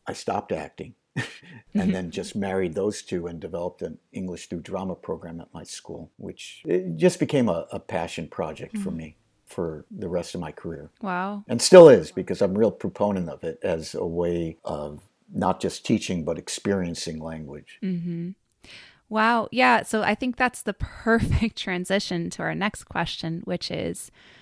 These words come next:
Speaker 2: you know, why use drama in the English language classroom? You said you're a proponent of it. What makes you
Speaker 1: Yeah.
Speaker 2: a proponent of it?
Speaker 1: Well, yeah, I was thinking about this. I was thinking that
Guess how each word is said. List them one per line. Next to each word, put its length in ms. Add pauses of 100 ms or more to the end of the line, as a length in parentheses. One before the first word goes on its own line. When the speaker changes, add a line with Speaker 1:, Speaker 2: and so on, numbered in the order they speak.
(160)
Speaker 2:
you 100
know, 140
why 840 (420)
use 300
drama 380
in 160
the 160
English 360
language 260
classroom? 380
You 60
said 260
you're 80
a 40
proponent 720
of 180
it. 260 (280)
What 260
makes 160
you 60
Speaker 1:
Yeah. 340
Speaker 2:
a 20
proponent 380
of 180
it? 220
Speaker 1:
Well, 200 (200)
yeah, 180
I 40
was 180
thinking 240
about 260
this. 180
I 120
was 220
thinking 560
that 380